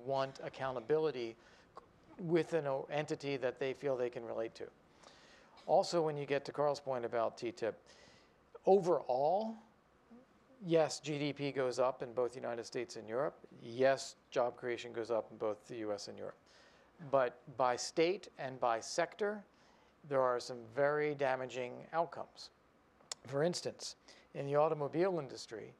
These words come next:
if you were to have T tip enacted, you would have U S automobile makers in Michigan making more money and employing fewer people. And so publics and politicians are gonna say,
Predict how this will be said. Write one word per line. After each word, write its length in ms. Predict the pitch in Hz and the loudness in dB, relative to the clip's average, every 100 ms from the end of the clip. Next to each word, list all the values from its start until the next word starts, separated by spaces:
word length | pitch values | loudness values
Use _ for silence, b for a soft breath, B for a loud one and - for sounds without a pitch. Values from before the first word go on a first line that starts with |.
| b b b - | b b b -12
if 160 | - | -6
you 100 | 135 | -2
were 80 | 135 | 0
to 100 | 135 | 0
have 260 | 123 123 - | 2 0 0
T 140 | 131 | -8
tip 360 | 120 127 113 - 135 143 | -4 -4 -4 -12 -14 -6
enacted, 500 | 113 101 - 117 - B B B B B | -4 -4 -4 -10 -12 B B B B B
you 200 | 139 151 | -6 0
would 160 | 170 147 | 2 2
have 300 | 135 139 123 120 | 4 2 2 -4
U 220 | 151 156 | -2 2
S 240 | 139 131 131 | 2 0 0
automobile 580 | 139 139 127 127 139 | 0 0 -4 -4 -4
makers 400 | 131 120 120 120 | -4 -6 -6 -8
in 140 | 117 113 | -8 -8
Michigan 440 | 135 - 113 110 117 120 | -8 -8 -8 -8 -10 -6
making 400 | 135 139 123 120 | -6 -6 -10 -6
more 200 | 135 131 | -6 -2
money 400 | 143 180 107 127 - _ b b b b - | -2 -2 -4 -12 -20 _ b b b b -4
and 160 | 131 | -4
employing 580 | 131 120 147 165 151 139 | -4 -6 0 0 0 -6
fewer 320 | 131 151 139 | -6 -4 -4
people. 300 | 131 139 - - _ _ _ _ _ _ b b b b - | -6 -8 -8 -14 _ _ _ _ _ _ b b b b -12
And 160 | 120 | -10
so 520 | - 131 123 120 120 - _ | -2 2 4 2 -2 -6 _
publics 500 | 143 143 170 180 - | 0 2 2 -2 -8
and 240 | - 135 | -8 -6
politicians 760 | 131 127 123 - 202 - 165 139 | -2 0 0 0 -2 0 -6 -4
are 40 | |
gonna 220 | 143 143 143 | -2 -2 -2
say, 380 | 156 143 139 | 0 0 0